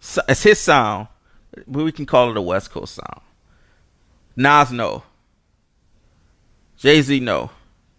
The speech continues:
Wayne, of course. Ross, Eminem, of course. Okay.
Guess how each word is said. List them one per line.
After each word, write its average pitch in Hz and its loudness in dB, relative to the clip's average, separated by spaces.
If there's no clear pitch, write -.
Wayne, 147 0
of 120 -6
course. - -4
Ross, 151 4
Eminem, 135 -2
of 98 -10
course. - -8
Okay. - -4